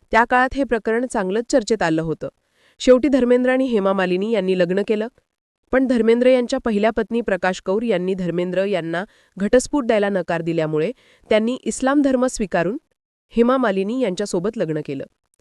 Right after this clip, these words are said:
आणि हे गुपित अनेक वर्षानंतर मीडियाला समजलं, अशा बातम्या देखील माध्यमांमध्ये आहेत. हेमा मालिनी आणि धर्मेंद्र यांना दोन मुली आहेत, ईशा आणि आहेळा. देओल यांच्याविषयीची त्यांची प्रेमाची,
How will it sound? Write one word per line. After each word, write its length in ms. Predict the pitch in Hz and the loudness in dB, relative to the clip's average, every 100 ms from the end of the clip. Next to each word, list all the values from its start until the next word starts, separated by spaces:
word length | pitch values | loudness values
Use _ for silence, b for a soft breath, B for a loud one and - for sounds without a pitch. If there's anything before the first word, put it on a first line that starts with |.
| _ - | _ -2
आणि 120 | 185 | 2
हे 160 | 185 | 4
गुपित 380 | 247 226 214 240 | 4 2 -2 -4
अनेक 280 | 170 202 220 | -2 -2 0
वर्षानंतर 560 | 208 185 196 185 180 220 | -2 -2 -4 -4 -4 -4
मीडियाला 400 | 180 175 185 208 | -2 -2 -2 -4
समजलं, 460 | - 220 226 175 170 b b | -2 0 0 -2 -6 b b
अशा 180 | - 254 | -4 0
बातम्या 340 | 214 190 220 233 | 2 0 0 -4
देखील 260 | 254 302 | -2 -2
माध्यमांमध्ये 640 | 285 190 175 185 180 170 185 | -2 -2 -2 -4 -2 -4 -6
आहेत. 340 | 156 156 - _ _ _ _ | -8 -8 -14 _ _ _ _
हेमा 260 | - 220 277 | 0 2 2
मालिनी 380 | 294 269 269 302 | 0 -2 -2 -2
आणि 160 | 285 | -2
धर्मेंद्र 420 | 240 202 190 202 226 | 0 -2 -2 -2 -2
यांना 300 | 233 202 208 | -2 -2 -2
दोन 220 | 196 202 | 0 0
मुली 240 | 202 202 | -2 -2
आहेत, 260 | 202 240 - - | -2 -4 -8 -10
ईशा 260 | 190 - | -6 -4
आणि 260 | 220 185 185 | -4 -2 -2
आहेळा. 340 | 170 160 147 - _ _ _ _ | -4 -4 -4 -6 _ _ _ _
देओल 240 | 180 208 226 | 2 4 4
यांच्याविषयीची 640 | 220 214 226 214 226 233 | 2 -2 -2 -2 -2 -2
त्यांची 300 | 214 202 226 | -4 -4 -4
प्रेमाची, 600 | 214 196 196 190 202 | -2 -2 -2 -4 -6